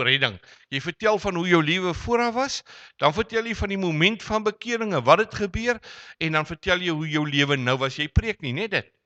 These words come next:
net dit. Dis al. En Benny vertel, maar ek hoor nie hierdie punchline. Verskoon hierdie taalvermenging, eh, julle ouderdomsgroep wat vir my so leer praat het. Ehm, ek terg maar dit, hoor.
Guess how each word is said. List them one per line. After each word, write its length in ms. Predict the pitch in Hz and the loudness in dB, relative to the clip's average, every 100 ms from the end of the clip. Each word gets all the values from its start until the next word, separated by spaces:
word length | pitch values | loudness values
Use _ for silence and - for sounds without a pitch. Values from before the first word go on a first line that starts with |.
| _ _ - | _ _ -10
net 140 | 277 | -6
dit. 280 | 220 - _ _ _ _ _ _ | -4 -6 _ _ _ _ _ _
Dis 120 | 135 165 | -12 -4
al. 160 | 208 127 _ _ _ _ _ _ _ _ _ _ _ - | -4 -4 _ _ _ _ _ _ _ _ _ _ _ -2
En 120 | 160 160 | 0 4
Benny 240 | 185 262 | 4 4
vertel, 400 | 220 226 - 247 226 | -2 -4 2 4 4
maar 140 | 220 240 | 0 -2
ek 160 | 233 | -2
hoor 220 | 180 175 240 | 2 2 2
nie 140 | 254 | -2
hierdie 240 | 226 226 - | -6 -6 2
punchline. 600 | 233 240 214 202 139 98 87 _ _ _ _ | 4 4 2 4 4 2 -4 _ _ _ _
Verskoon 400 | - - 151 147 | -16 -10 -8 -6
hierdie 240 | 135 127 120 | -6 -8 -4
taalvermenging, 800 | - 131 123 - 117 113 120 113 107 98 | 0 0 0 -4 -4 -2 -2 -6 -8 -12
eh, 280 | - 104 104 - _ _ _ | -8 -6 -6 -8 _ _ _
julle 240 | 123 123 143 | 0 4 4
ouderdomsgroep 680 | 143 143 131 120 - 131 113 | 2 0 -2 -4 -4 -4 -2
wat 160 | 113 | -4
vir 120 | - 104 | -4 -2
my 100 | 110 | -2
so 160 | - 123 | -2 -2
leer 200 | 107 98 | 0 0
praat 320 | - 95 90 | 0 -2 -2
het. 80 | - _ - - - - _ - | -10 _ -20 -20 -20 -20 _ -2
Ehm, 320 | 113 107 104 - - - - - _ _ _ _ - - - - - 110 | 2 2 0 -12 -20 -20 -20 -20 _ _ _ _ -2 0 0 -2 -6 -8
ek 120 | - | -2
terg 200 | 117 107 113 | 0 2 2
maar 160 | 107 | 2
dit, 120 | 104 | 0
hoor. 200 | 95 120 | -2 -6